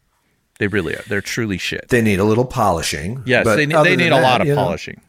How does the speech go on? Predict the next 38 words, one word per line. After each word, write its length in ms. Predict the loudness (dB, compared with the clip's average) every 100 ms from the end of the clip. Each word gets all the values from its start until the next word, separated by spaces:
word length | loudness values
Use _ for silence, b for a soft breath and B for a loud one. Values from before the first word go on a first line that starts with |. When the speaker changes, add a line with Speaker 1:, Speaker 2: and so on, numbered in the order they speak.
| -6
Speaker 2:
yeah, 220 | -2 0
well, 260 | 0 -2 -4
you 80 |
know, 160 | -6 -6
you're 140 | -6 -2
getting 260 | -2 0
into 320 | -2 -2 -2
it. 140 | -2 -2
You're 80 | -4
just 240 | -2 -2
getting 200 | -2 -2
started. 520 | -4 -4 -4 -6 -8 -8
It's 220 | -6 -4
a, 120 | -4
it's 140 | -4 -4
a 60 |
thing. 360 | -4 -2 -4 -4
And 120 | -2 2
I 80 |
think, 400 | 2 0 -2 -4
uh, 300 | 2 4 2 2
your 300 | 2 4 2
attraction, 720 | 0 -2 -2 -2 -4 -8 -4
I 100 | -2
think 180 | -2 -2
the, 140 | -2
the 260 | -4 -6 -8
attraction 600 | -4 0 0 0 -4 -6
to 640 | -4 -4 -2 -2 -4 -8 -12
you 680 | -12 -4 -2 0 0 -2 -2
as 160 | -6 -6
a 60 |
content 640 | -8 -4 -2 -2 -4 -6 -8
creator 600 | -10 -10 -14 -12 -12 -14 b b b b b b b
is 800 | 0 2 2 2 0 -2 -4 -6 -10
who 320 | -2 0 0
you 460 | -4 -4 -2 -2 -4
are. 560 | -2 0 0 -6 -14